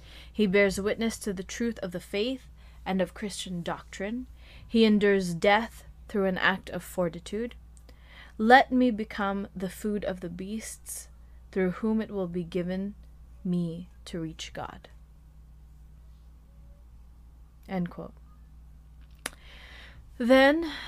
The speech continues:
this passage from a homily in the seventh or eighth century, this is from the book Celtic Spirituality, quote,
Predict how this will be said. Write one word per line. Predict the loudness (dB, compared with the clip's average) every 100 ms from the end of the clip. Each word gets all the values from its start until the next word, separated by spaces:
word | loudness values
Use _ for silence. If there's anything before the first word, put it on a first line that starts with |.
| -12 -2
this | 4 6 4 -4
passage | -2 0 0 0 0 -2 -10
from | -2 0 0
a |
homily | -2 0 0 0 -2 -2
in | -2
the | -2 -2
seventh | -2 -2 -2 -4
or | -4
eighth | -4 -8 -4
century, | -4 -4 -4 -6
this | -6 -8
is | -8
from | -2 -2 -2
the | -6
book | -4 -6 -6
Celtic | -6 -6 -6 -12
Spirituality, | -10 -8 -8 -8 -10 -8 -10 -10 -10
quote, | -6 -4 -4 -6